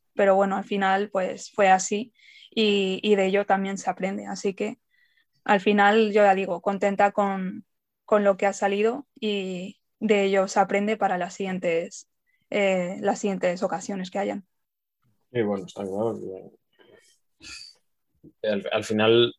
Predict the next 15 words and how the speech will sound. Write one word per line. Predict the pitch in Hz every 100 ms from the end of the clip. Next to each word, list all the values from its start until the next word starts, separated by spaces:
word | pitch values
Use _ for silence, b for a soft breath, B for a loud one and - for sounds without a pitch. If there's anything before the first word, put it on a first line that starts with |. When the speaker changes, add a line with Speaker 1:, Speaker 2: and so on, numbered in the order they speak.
| _
Speaker 2:
todo | - 123 120
es |
experiencia, | 113 107 101 104 113 101 95
¿no? | 101 127
Y, | 131 98 95 95 95 92 - _ _ _ _ _ - - _ _ _ _ _ _ -
y | 107 107 104 98
la, | 95 92 90
pues, | 98 - -
en | 92 104
la | 101
competición, | 104 95 92 95 104 107
como | 104 104 101
en |
cualquier | 98 95 92 104
otra, | 104 101 104 107 107 107 104